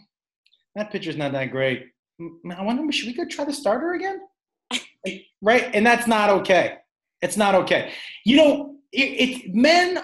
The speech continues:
Speaker 1: are, okay, here's the deal. We are not stupid, we're simple. So don't overthink the reasons. He went away because he thought, "Ooh, maybe there's something better." And now that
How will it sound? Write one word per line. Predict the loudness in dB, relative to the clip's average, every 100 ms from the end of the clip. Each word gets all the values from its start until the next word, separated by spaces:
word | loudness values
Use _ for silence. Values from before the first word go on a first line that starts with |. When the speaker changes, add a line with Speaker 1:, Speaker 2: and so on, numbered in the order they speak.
| 2
Speaker 1:
are, | 4 6 6 2 -6 _ _ _ _ _ 0
okay, | 2 0 -4 -18 _ -20 -20 _ _ _ _ _ -2
here's | 2 2
the | 2
deal. | 2 0 -2 -16 _ _ _ -6
We | 0
are | 2
not | 2 2 0 -2 -6 -18 _ _ _
stupid, | -8 -6 0 2 2 0 0 -6
we're | -2 0
simple. | 0 -2 -4 -4 -12 -16 _ _ -4
So | 0 2
don't | 2 4 2 -2 0
overthink | 4 4 4 2 0 0 2 2 0 -6 -18 _ _ _ _ _ -2
the | 2
reasons. | 4 4 2 0 -2 -4 -10 -12 -10 -2
He | 0
went | 4 4
away | 6 4 2 -2 -4
because | -4 -2 -2
he |
thought, | 0 2 2 0 -6
"Ooh, | -4
maybe | -2 0 0
there's | 0 -2 -2
something | -4 -2
better." | 2 2 2 -6 _ _ _ -6
And | -2
now | 0 0
that | 0 0 -4